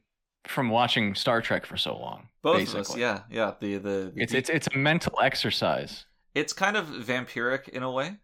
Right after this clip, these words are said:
Speaker 2: how, um,
Speaker 1: Mm-hmm.
Speaker 2: one grows at the expense of the other.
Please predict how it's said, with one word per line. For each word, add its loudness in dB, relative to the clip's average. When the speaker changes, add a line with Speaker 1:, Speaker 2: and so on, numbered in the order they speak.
Speaker 2:
how, 0
um, -2
Speaker 1:
Mm-hmm. -4
Speaker 2:
one 0
grows 0
at -4
the -8
expense -10
of -12
the -6
other. -10